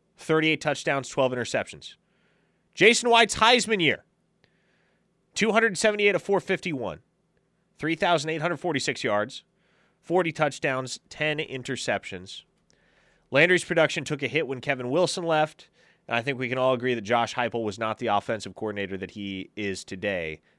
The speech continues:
back then. To the person that said Landry Jones is the worst starting quarterback O U has had,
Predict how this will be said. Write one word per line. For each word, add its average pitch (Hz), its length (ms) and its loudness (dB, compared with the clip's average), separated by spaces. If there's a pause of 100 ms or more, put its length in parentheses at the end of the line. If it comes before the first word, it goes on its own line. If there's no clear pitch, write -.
(120)
back 104 240 0
then. 92 280 -6 (800)
To 135 100 -4
the 135 80 2
person 208 320 2
that 180 100 -4
said 202 200 2
Landry 190 260 0
Jones 180 240 2
is 165 100 -4
the 160 100 2
worst 165 300 2
starting 165 300 0
quarterback 156 420 2
O 160 60 0
U 143 160 0
has 135 100 -2
had, 123 360 2